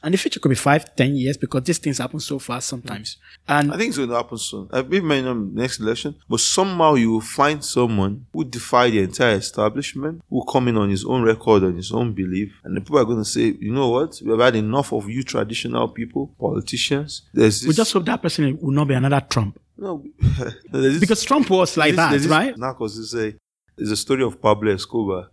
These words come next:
Speaker 2: Uh, they call them the men of now. You know, it's all about what they, so we're gonna have these men of now, uh, men of every season, something like that. You know, we're gonna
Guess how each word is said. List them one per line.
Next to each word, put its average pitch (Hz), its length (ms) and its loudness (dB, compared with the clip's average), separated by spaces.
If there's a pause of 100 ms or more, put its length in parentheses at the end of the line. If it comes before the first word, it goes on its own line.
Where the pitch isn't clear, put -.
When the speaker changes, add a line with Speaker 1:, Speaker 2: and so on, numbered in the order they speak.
(420)
Speaker 2:
Uh, 113 140 -6
they 107 80 -8
call 156 160 0
them 131 160 6
the 113 80 -2
men 117 300 0
of 98 160 0
now. 101 480 0 (100)
You 120 80 -6
know, 113 180 -6 (220)
it's 123 180 -2
all 135 200 2
about 107 180 2
what 110 160 0
they, 101 120 -10 (100)
so 131 320 -4
we're 147 220 2
gonna 233 180 2
have 165 180 4
these 147 180 -6
men 139 220 0
of 110 160 -4
now, 120 460 0 (120)
uh, 190 60 -6 (100)
men 240 200 2
of 127 100 2
every 147 200 4
season, 110 360 -2
something 143 220 0
like 107 180 4
that. 107 360 2
You 135 100 -4
know, 151 260 -2
we're 196 220 -2
gonna 247 280 6